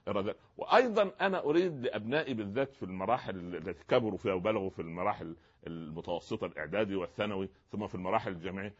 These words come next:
أن يجدد نيته. أنا لماذا أتعلم العلم؟ أنت لو سألت هذا لل-، لأبنائنا من الطلبة والطالبات: "لماذا تتعلم العلم؟" "لأحصل على المؤهل". طيب، وإذا حصلت على المؤهل أجد مكاناً للعمل، وإذا عملت أتزوج،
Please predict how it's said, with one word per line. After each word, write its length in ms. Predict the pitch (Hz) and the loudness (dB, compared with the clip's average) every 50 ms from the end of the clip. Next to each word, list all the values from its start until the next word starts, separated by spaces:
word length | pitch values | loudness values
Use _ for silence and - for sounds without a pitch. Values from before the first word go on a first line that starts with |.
| - _ _ - | -20 _ _ -2
أن 100 | 110 113 | 0 2
يجدد 460 | 117 123 120 - 208 196 170 170 139 135 | 2 2 6 6 6 6 6 4 2 2
نيته. 400 | 123 120 120 127 127 - 98 - - - _ _ - | 2 2 0 -2 -2 -4 -8 -14 -16 -20 _ _ -2
أنا 120 | 110 123 127 | 0 0 2
لماذا 320 | 135 156 190 208 185 156 | 2 2 2 2 2 2
أتعلم 380 | 123 - 107 113 120 113 104 104 | 2 2 0 0 2 0 -2 -2
العلم؟ 240 | 95 90 98 90 - - _ _ _ _ _ _ - | -2 -4 -4 -6 -6 -10 _ _ _ _ _ _ -8
أنت 160 | 110 120 - | -6 -2 0
لو 100 | 143 135 | 0 0
سألت 360 | 123 - - 165 202 196 - 180 | 2 2 4 4 4 2 0 0
هذا 280 | 185 143 160 143 131 | 2 2 2 2 0
لل-، 360 | 113 107 101 98 98 95 98 98 - _ - | 0 0 -2 -2 -2 -2 -4 -4 -6 _ -10
لأبنائنا 560 | - 87 90 90 107 131 139 - 117 110 101 95 | -6 -4 -4 -2 0 0 0 0 -2 -4 -4 -4
من 140 | 95 95 | -4 -4
الطلبة 360 | 95 90 - 127 123 117 101 101 | -6 -4 0 0 0 2 2 0
والطالبات: 340 | 95 - 101 101 107 101 - _ - - - | -2 -2 -4 -4 -4 -4 -8 _ -18 -10 -4
"لماذا 260 | 110 143 180 202 190 | 0 2 6 6 6
تتعلم 420 | 151 143 - - 139 151 147 135 | 4 4 0 0 2 2 2 0
العلم؟" 200 | 135 131 131 120 - _ _ _ _ - | 0 -2 -4 -4 -6 _ _ _ _ -4
"لأحصل 360 | 78 85 98 - - 123 104 | 0 0 0 0 0 -2 -2
على 140 | 98 101 104 | 0 0 2
المؤهل". 440 | 101 113 107 127 135 131 110 78 - - _ _ _ _ _ _ _ _ _ - | 0 2 2 2 2 2 0 -6 -6 -8 _ _ _ _ _ _ _ _ _ -6
طيب، 160 | - 92 92 - _ _ _ - | -6 -6 -6 -6 _ _ _ -10
وإذا 180 | 87 95 101 | -6 -6 -4
حصلت 340 | 92 - 95 113 120 113 - | -4 -6 -4 -6 -6 -4 -4
على 120 | 101 95 | -4 -4
المؤهل 260 | 98 101 104 107 101 95 - _ _ - - | -4 -4 -4 -6 -6 -8 -8 _ _ 0 2
أجد 220 | 110 113 110 107 | 2 4 4 4
مكاناً 500 | 113 107 104 - 143 139 143 139 135 123 | 2 2 4 6 8 8 8 6 4 2
للعمل، 360 | 120 120 123 139 165 170 123 - - _ _ _ _ _ _ _ _ | 2 2 4 4 4 2 0 -4 -6 _ _ _ _ _ _ _ _
وإذا 220 | - 95 110 110 117 | -2 0 2 4 4
عملت 300 | 101 110 120 123 113 - _ - | 4 4 2 0 -2 -2 _ -12
أتزوج، 580 | - - 101 92 98 127 143 156 151 143 127 | -6 -4 -2 2 6 8 8 8 8 6 4